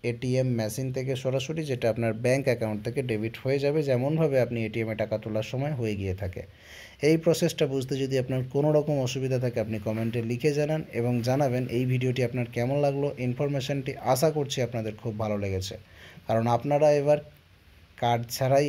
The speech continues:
এটিএম থেকে টাকা ক্যাশ উইথড্র করতে পারবেন। ভিডিওটি লাইক এবং শেয়ার করবেন, শেয়ার করে অন্যান্য মানুষদেরকে জানতে সাহায্য করবেন। এই বিষয়টি অত্যন্ত ভালো এবং প্রয়োজন প্রত্যেকের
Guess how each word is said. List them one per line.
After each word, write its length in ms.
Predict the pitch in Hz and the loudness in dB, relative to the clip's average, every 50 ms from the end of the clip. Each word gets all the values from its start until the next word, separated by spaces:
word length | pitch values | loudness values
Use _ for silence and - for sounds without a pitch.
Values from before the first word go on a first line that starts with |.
| 135 120 | 0 -2
এটিএম 220 | - 123 117 113 110 117 | -2 -2 -2 -2 -4 -4
থেকে 140 | 113 117 131 127 - 117 | -4 -4 -4 -2 -2 -4
টাকা 180 | 104 101 120 120 - - | -2 0 -2 -2 -2 -2
ক্যাশ 180 | - 123 131 127 - - - - 117 | 0 0 0 0 -2 -8 -8 -4 -4
উইথড্র 260 | 120 120 117 117 123 113 - | -2 -2 -2 -2 -4 -2 -2
করতে 240 | 107 90 - - 92 90 - | -4 -6 -6 -6 -8 -4 -2
পারবেন। 320 | 87 80 76 80 73 60 - 90 - - - - - - - - - - - - - | -2 -2 -2 -6 -8 -8 -10 -12 -16 -20 -20 -20 -20 -20 -20 -20 -20 -20 -20 -10 -6
ভিডিওটি 340 | 127 135 143 156 160 156 170 156 139 | -2 2 4 4 4 4 4 4 6
লাইক 220 | 135 139 151 156 156 - - - 127 | 6 6 4 4 0 -4 -4 -2 -2
এবং 120 | 123 127 123 - - | 0 0 -2 -2 0
শেয়ার 200 | - 127 139 143 139 - | 2 2 2 2 2 0
করবেন, 300 | 151 147 147 156 160 160 156 - | 0 0 0 0 0 0 -2 -2
শেয়ার 180 | - 131 127 127 127 | 0 0 0 0 0
করে 140 | 131 127 127 123 | 0 0 2 2
অন্যান্য 320 | 120 120 120 123 123 127 127 127 123 123 | 2 2 0 0 0 2 2 2 2 0
মানুষদেরকে 460 | 117 117 120 120 120 123 117 120 120 113 110 | 0 0 -2 0 -2 -2 -2 -2 -4 -4 -2
জানতে 220 | 113 110 104 113 110 - - | -4 -4 -4 -4 -4 -2 0
সাহায্য 280 | 123 131 139 139 143 143 139 147 | 2 2 2 0 -2 -4 -2 -2
করবেন। 260 | 143 131 135 139 135 135 107 113 | -4 -2 -2 -4 -4 -2 -4 -4
এই 60 | 110 113 | -4 -4
বিষয়টি 300 | 110 - 120 113 110 110 110 107 | -4 -4 -4 -4 -4 -2 -4 -4
অত্যন্ত 360 | 107 107 - 123 123 123 117 - 147 151 151 - - - - - - - - - 120 | -4 -4 -2 -2 -2 -2 0 0 -2 -2 -2 -8 -16 -20 -20 -20 -20 -14 -2 2 4
ভালো 200 | 123 127 135 143 147 147 135 | 4 6 6 6 4 4 4
এবং 140 | 127 143 156 180 - - - - - _ _ - - | 2 0 0 -2 -4 -10 -18 -20 -20 _ _ -10 -2
প্রয়োজন 420 | 127 131 131 131 127 123 135 131 123 120 | 2 4 4 4 4 4 2 0 0 0
প্রত্যেকের 440 | 110 101 - - 104 95 101 90 | -2 -2 -2 -4 -2 -2 -2 -2